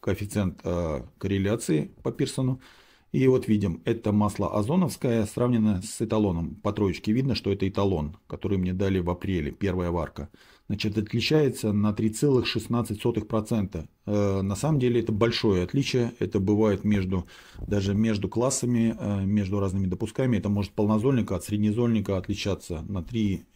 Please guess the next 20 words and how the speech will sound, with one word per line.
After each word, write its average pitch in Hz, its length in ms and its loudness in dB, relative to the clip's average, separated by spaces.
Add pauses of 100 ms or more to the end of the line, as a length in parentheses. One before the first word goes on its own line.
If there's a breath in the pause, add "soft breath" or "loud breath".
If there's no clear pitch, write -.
(100)
и 90 240 -4
даже, 87 340 -4
ну, 147 120 0
даже 104 220 0
поменьше, 98 480 -2
может 85 220 -6
быть, 82 140 -10
по - 100 -10
процентам. 82 560 -8 (480 loud breath)
Здесь, 107 480 -2
э, 104 240 0
отличие, 104 840 0
э, 92 400 -2
товарной 127 400 0
партии 110 460 0
от 101 320 -4
первой 101 280 2
варки 98 480 0
достаточно 101 500 -2
большое. 92 580 0